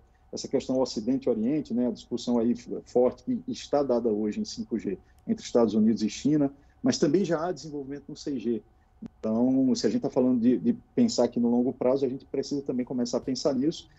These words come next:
e nesse caso específico, dependemos fortemente de políticas públicas, né, que estimulem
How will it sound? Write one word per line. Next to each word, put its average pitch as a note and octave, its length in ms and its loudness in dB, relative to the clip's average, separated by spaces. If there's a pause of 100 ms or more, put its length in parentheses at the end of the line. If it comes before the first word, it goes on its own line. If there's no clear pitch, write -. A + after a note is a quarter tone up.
(200)
e F3+ 100 4
nesse G#3 320 2
caso D#3 240 -2
específico, F3 600 -4
dependemos E3+ 580 0
fortemente F#3+ 440 -4
de G#3+ 60 -2
políticas G#3 440 -4
públicas, - 420 -2
né, A2 100 4
que - 100 -4
estimulem D3 680 6